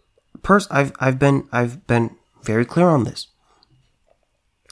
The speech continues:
When it comes to, when it comes to these incidents, I believe there should be a statute of limitations. Victims,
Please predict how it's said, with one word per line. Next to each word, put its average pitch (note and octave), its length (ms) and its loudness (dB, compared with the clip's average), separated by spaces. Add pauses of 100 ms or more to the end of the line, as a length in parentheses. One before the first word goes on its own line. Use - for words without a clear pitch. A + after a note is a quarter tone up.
(100)
When B2 140 4
it B2 100 0
comes D#3 400 2
to, C3+ 340 2 (680)
when B2 120 4
it - 140 -2
comes D3+ 420 2
to B2 640 0
these A#2 220 2
incidents, C3+ 420 2
I B2+ 140 0
believe C3+ 180 2
there B2 140 -2
should A#2+ 160 -6
be A#2 160 0
a - 80 -6
statute A2 340 -4
of A2+ 80 -4
limitations. A2 720 -4 (2000)
Victims, D#3+ 680 2